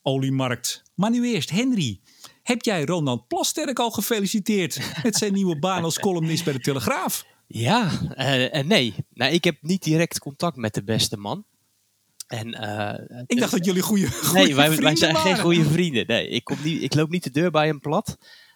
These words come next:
Speaker 2: Maar, eh, nee, ja, van harte gefeliciteerd, Ronald Plasterk. Ik hoop dat hij, eh, dat hij uiterst genuanceerde stukken gaat schrijven over de energietransitie onder andere.
Speaker 1: Gaat hij doen, hè, over klimaat, klimaatbeleid
Speaker 2: Ja.
Speaker 1: en, eh, alles wat er wel en niet goed aan is. Nou, daar kijken we natuurlijk
Speaker 2: Daar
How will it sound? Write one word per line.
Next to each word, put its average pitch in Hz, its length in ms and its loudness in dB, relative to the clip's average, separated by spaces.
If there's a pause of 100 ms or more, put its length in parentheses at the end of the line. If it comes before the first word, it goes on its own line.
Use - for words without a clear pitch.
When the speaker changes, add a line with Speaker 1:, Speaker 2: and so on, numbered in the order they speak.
Speaker 2:
Maar, 127 240 0
eh, 104 440 0
nee, 143 160 0
ja, 113 200 4
van 117 160 -2
harte 123 240 -2
gefeliciteerd, 127 680 -2
Ronald 147 320 -4
Plasterk. 135 460 -4
Ik - 160 -12
hoop 131 280 -4
dat - 200 -4
hij, 113 320 -2
eh, 107 80 -4 (960)
dat 117 200 -4
hij 135 120 -6
uiterst 139 380 -4
genuanceerde 123 680 -4
stukken - 320 -6
gaat 107 180 -4
schrijven 107 480 -2
over 107 340 -2
de - 100 -4
energietransitie 151 840 -4
onder 131 220 -10
andere. 104 360 -10 (360)
Speaker 1:
Gaat 247 220 -2
hij 175 100 -2
doen, 247 180 0
hè, 269 160 0
over 208 180 -2
klimaat, 214 560 -2
klimaatbeleid 190 880 -2
Speaker 2:
Ja. 156 180 2
Speaker 1:
en, 185 240 0
eh, 151 260 0
alles 185 240 -2
wat 147 200 -2
er 147 100 0
wel 151 180 0
en 135 60 0
niet 127 160 0
goed 233 220 -2
aan 339 120 -4
is. 269 280 -2
Nou, 233 280 -2
daar 135 100 -2
kijken 139 300 -2
we 127 60 0
natuurlijk 156 340 2
Speaker 2:
Daar - 80 4